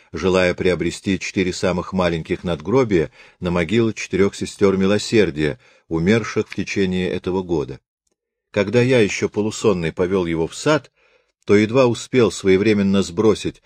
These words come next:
с правой перекладины отполированного со всех сторон могильного креста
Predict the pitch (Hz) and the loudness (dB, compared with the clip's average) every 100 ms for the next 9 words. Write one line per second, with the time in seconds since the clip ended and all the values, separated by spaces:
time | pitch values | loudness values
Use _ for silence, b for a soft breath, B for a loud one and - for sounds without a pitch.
0 | b b - - - 113 107 98 90 101 | b b -18 -6 0 2 4 2 2 -2
1 | - 104 95 85 87 87 - 95 98 98 | 0 0 0 0 -4 -4 0 0 2 2
2 | 85 85 85 85 - - 95 - 98 - | 0 -2 -2 -2 -4 -6 -6 -2 -4 -4
3 | - 90 85 85 82 90 87 85 85 98 | -2 0 0 -2 -2 -2 -2 -2 -2 -4
4 | 98 - 98 80 | -6 -4 -4 -4